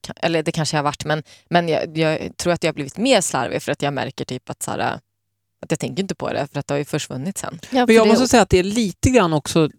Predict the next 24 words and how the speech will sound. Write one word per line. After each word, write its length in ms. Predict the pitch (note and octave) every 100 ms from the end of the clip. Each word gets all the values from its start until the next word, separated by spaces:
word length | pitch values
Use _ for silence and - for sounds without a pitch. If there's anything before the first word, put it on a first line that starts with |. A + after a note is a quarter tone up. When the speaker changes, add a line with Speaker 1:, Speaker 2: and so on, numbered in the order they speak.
| _ -
Speaker 3:
det 300 | D#3 D3+ C#3+
jag 140 | C#3
siktar 600 | - G#3 - - - D#4+
mot. 260 | D3 - - _ - _ _
Men 380 | E3+ D3+ C3 B2 _ _ _
då, 100 | - A2+ B2
när, 300 | C#3+ D#3 D#3+
när 100 | D#3
det 80 | D3+
blir 120 | D#3
så 120 | D3+
här 140 | C#3+ C3 -
uppenbart 720 | F#3+ - - E3+ G3+ G#2+ -
att 120 | C3+
du 200 | - A#2+
så 100 | A2+
här 100 | G#2 G#2 -
hundra 380 | F3+ E3 C#3 B2+
procent 500 | B2+ D#3 A#2 - - - _ _ _ _ _ _ -
bara 240 | C3 A2 G2+ _ _ _ _ _ _ _ -
förstör 680 | C#3 - A3 D#3 A#2 G#2 -
det 240 | C3 A#2+
jag 140 | A#2 A2+
har 200 | A#2